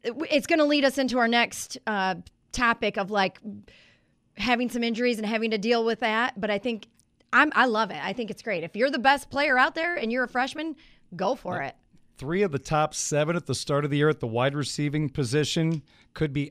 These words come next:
Speaker 2: out for the Duke game. We know Deion Coles, he's gonna be out. He's gonna, gonna have his knee scoped.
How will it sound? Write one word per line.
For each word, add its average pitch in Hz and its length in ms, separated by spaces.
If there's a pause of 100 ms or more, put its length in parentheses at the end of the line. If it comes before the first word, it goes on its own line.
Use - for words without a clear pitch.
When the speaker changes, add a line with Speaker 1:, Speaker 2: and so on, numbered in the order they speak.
(120)
Speaker 2:
out 135 320 (160)
for 151 100
the 143 100
Duke 143 300
game. 147 300
We 143 80
know 135 100
Deion 147 380
Coles, 147 320
he's 139 160
gonna 139 180
be 135 180
out. 135 140
He's 131 160
gonna, 127 420
gonna 143 200
have 139 100
his 117 160
knee 143 160
scoped. 156 540